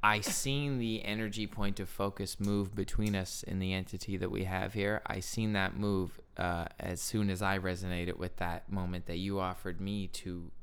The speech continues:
uh, look into the lower frequency. And that's sometimes all you have in those moments. And, and I get that. And I know that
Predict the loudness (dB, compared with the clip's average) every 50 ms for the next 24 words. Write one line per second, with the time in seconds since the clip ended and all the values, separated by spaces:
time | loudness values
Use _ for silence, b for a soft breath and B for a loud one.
0 | -10 -8 -6 -6 -6 -4 -4 -4 -4 -4 -4 -4 -4 -4 -4 -4 -6 -6 -6 -6
1 | -6 -6 -6 -6 -10 -12 -12 -10 -8 -6 -4 -4 -4 -4 -4 -4 -2 -2 -2 -2
2 | -2 -4 -6 -6 -6 -6 -6 -6 -4 -4 -4 -6 B B B B B B B B
3 | B B B 0 2 2 2 2 2 2 2 0 0 0 2 2 2 4 4 2
4 | 2 2 2 2 2 4 4 4 4 4 4 2 2 2 2 2 4 6 6 8
5 | 8 6 6 4 6 6 6 6 6 6 4 4 2 0 -2 -4 -2 -2 0 2
6 | 2 0 0 -2 -2 -2 0 2 0 0 0 0 -2 -2 -2 -2 -2 -2 -2 -2
7 | 0 0 0 2 2 2 4 4 2 2 0 -2 0 0 2 2 2 0